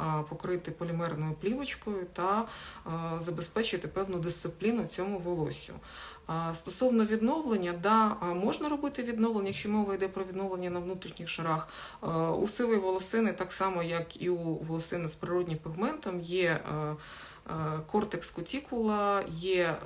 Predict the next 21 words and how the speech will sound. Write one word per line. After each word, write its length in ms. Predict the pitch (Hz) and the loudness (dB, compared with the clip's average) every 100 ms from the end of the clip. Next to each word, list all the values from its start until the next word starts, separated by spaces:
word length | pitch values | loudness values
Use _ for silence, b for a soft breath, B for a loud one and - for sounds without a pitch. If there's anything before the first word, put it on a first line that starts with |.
| 156 | -4
е, 40 | 156 190 | -2 -2
клітинно-мембранний 680 | 185 180 170 170 175 170 160 | 0 0 0 0 0 -2 0
комплекс 360 | 185 180 160 | 0 0 -4
першого, 420 | - 185 - 160 | -2 -2 -2 -4
другого, 380 | 170 180 180 156 | -2 0 2 0
третього 800 | 160 180 165 151 147 151 147 - | -2 0 0 -2 0 0 0 -2
ступеню, 500 | 147 262 262 262 220 | -2 -6 -2 2 2
воно, 220 | 180 196 165 | 2 0 0
воно 220 | 175 190 | 0 0
там 140 | 185 | -2
все 220 | 175 - | -4 -2
є. 240 | 175 175 170 B B B | 0 2 0 B B B
Єдине, 300 | 175 202 254 | -2 2 2
що, 180 | 233 214 | 2 0
е, 800 | 196 185 180 175 175 175 165 165 - - - - - - 175 | 0 2 2 2 2 2 0 -6 -10 -20 -20 -4 -4 -2 -4
в 100 | 170 | -4
сивому 360 | 185 196 185 | 0 2 2
волосі 580 | 170 170 190 226 220 175 | 0 0 0 0 0 -2
більше, 540 | 165 170 190 - - 175 | -2 -2 -2 0 0 2
е, 600 | 165 160 - 156 151 151 B B - | 2 0 -2 0 0 -2 B B -4
повітря 640 | 175 220 269 202 156 151 | 0 0 0 0 2 0